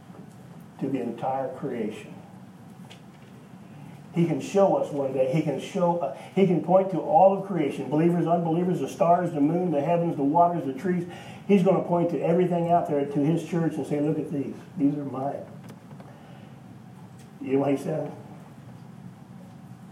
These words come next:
"We are going to be and already are his glory." You know what glory means? Reflected likeness.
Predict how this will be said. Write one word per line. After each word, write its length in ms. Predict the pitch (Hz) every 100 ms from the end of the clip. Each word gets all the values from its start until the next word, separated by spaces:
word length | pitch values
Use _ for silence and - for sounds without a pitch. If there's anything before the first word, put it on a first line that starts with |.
| - - -
"We 460 | 135 131 117 110 - - - - - -
are 80 | -
going 220 | 135 110
to 60 | 113
be 420 | 127 123 110 104 - - - - -
and 120 | 113
already 400 | 113 113 120 120
are 320 | 117 113 110 104
his 120 | 113 -
glory." 540 | - 113 117 98 92 - - - - - - - - - - - - - - - - - - - - - - - 139
You 100 | 170
know 100 | 170
what 200 | 147 127
glory 320 | 143 147 143
means? 420 | 139 143 151 - - - - - - - - - - - -
Reflected 800 | 131 117 - 139 151 - 151 135
likeness. 920 | 135 139 139 - 117 - - - -